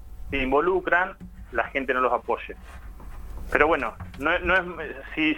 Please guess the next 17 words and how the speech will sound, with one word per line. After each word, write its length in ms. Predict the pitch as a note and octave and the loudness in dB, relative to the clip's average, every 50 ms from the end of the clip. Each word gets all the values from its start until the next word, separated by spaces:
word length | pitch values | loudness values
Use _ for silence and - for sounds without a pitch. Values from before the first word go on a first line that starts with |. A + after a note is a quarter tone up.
| - | 0
si, 260 | - E3+ D#3+ E3+ E3+ - - | 0 2 2 2 2 0 0
si 160 | - E3 E3 | -2 0 4
no, 180 | F#3+ G#3+ G#3+ G#3+ - - | 4 4 4 2 -4 -8
si 100 | - F#3 | -6 -2
no, 800 | F3+ G#3 A3 A3 A3 G#3+ G3+ G3 F#3+ F#3+ F#3 F#3 F3+ F3 E3+ E3 - - | 2 4 6 6 6 6 6 6 6 6 6 4 2 2 0 0 -2 -2
si 100 | F#3 E3+ | 0 2
la 100 | E3+ E3 | 2 2
gente 280 | - A#3 A#3+ G#3+ A3 | 0 -2 0 2 2
de 80 | G#3 G3 | 2 2
Neuquén 280 | G3 G3 F3+ F3+ F3 | 2 0 2 2 2
en 60 | E3 E3+ | 2 0
este 220 | D#3 - E3+ D#3 | -2 -4 -2 2
caso 400 | E3+ D#3+ D3 - - C3 A2+ G#2+ - - - - - - - - | 2 2 2 0 -2 -6 -6 -6 -8 -14 -20 -20 -18 -18 -14 -10
no 180 | - C#3 D3 F3 | -6 0 2 4
aprovecha 420 | F#3+ F#3 F#3 F#3 F#3+ F#3+ F#3+ F#3+ F3+ | 4 4 4 2 2 2 2 2 2
las 100 | E3+ D#3+ | 4 2
oportunidades, 920 | D#3 - D#3 D3+ D3 - D3 D3+ E3 E3+ F#3+ G#3 A3+ A3 G3+ E3 C3 - | 2 2 0 -2 -2 -4 -6 -2 2 4 4 4 4 4 4 2 0 -2